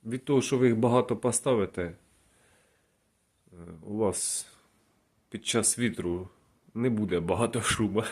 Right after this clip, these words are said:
<laughs> тому що вітер буде шуміти. Якщо ви хочете якусь естетику,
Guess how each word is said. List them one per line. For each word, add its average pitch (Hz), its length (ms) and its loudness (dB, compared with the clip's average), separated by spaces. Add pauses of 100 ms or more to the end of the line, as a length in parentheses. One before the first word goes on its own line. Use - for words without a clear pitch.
(1400)
<laughs> 170 120 -4
тому 147 240 -2
що 120 160 2
вітер 107 280 0
буде 90 240 -4
шуміти. 95 360 -6 (4000)
Якщо 143 240 2
ви 175 80 4
хочете 160 300 0
якусь 147 420 0
естетику, 135 680 0